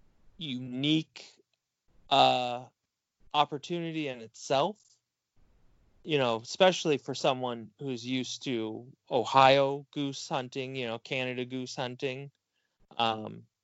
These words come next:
because usually a big group of birds coming in, big group of geese coming in,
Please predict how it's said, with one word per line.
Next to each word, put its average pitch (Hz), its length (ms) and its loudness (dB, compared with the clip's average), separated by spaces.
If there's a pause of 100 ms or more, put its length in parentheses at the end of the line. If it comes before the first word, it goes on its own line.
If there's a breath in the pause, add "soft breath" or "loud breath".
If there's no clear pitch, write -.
(760)
because 127 720 2 (320)
usually 170 440 6
a 123 60 4
big 147 280 2
group 147 260 0
of 127 100 -4
birds 139 400 2
coming 131 340 2
in, 120 420 -2 (240)
big 135 200 4
group 139 280 -2
of 127 80 -2
geese 127 340 -2
coming 123 300 0
in, 120 300 -2